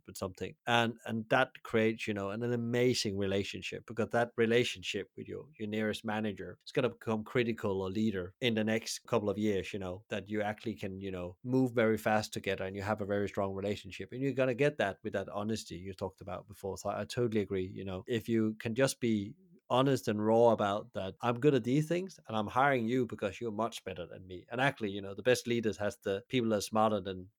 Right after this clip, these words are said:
themselves around them. And that's the whole, whole idea with leadership. What do you do to even, you know, before a crisis, but maybe all under a crisis as well, what do you do to, to sharpen the saw,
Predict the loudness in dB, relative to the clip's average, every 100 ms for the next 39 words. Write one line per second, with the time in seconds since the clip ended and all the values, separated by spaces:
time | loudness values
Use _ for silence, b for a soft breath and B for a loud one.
0 | -8 -2 0 0 0 -2 -2 -4 -10 -10
1 | -4 -2 0 0 0 0 -2 0 2 2
2 | 0 0 -2 -4 -6 -4 -4 -4 -4 -6
3 | -8 _ _ _ 0 6 8 8 6 8
4 | 10 8 6 4 0 -6 -16 -6 2 4
5 | 4 2 -2 0 4 6 4 2 -2 -2
6 | -4 2 8 8 8 4 2 0 -6 -4
7 | -4 0 2 4 4 4 4 2 0 2
8 | 2 2 2 2 2 0 0 2 0 2
9 | 2 2 2 0 -2 -6 -6 -8 -2 2
10 | 2 2 -4 -6 0 0 0 -2